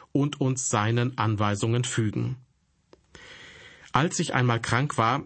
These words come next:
schickten mir mehrere Personen das folgende Gedicht von Alice Hanshy Mortensen, und es war ein großer Trost für mich. „Ich brauchte die Stille, so holte er mich heran. Dann, tief in den Schatten,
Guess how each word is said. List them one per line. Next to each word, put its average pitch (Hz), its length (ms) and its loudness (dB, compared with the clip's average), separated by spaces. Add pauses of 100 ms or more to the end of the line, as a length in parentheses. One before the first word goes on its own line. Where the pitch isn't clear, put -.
schickten 165 480 -2
mir 123 200 2
mehrere 123 560 0
Personen 117 680 0
das 104 260 -2
folgende 123 500 0
Gedicht 120 440 -2 (240)
von - 260 0
Alice 143 420 0
Hanshy 110 360 2
Mortensen, 110 840 0 (240)
und 180 400 -2
es 104 220 -4
war 110 240 0
ein 104 160 -2
großer 120 480 -2
Trost - 400 -4
für 113 100 0
mich. 101 320 -6 (720)
„Ich 110 260 0
brauchte 151 520 0
die 151 140 0
Stille, 107 500 0 (240)
so 143 380 0
holte 117 300 0
er 113 140 0
mich 113 300 0
heran. 117 500 0 (460)
Dann, 180 420 0
tief 196 300 -2
in 127 100 0
den 107 140 0
Schatten, 139 480 2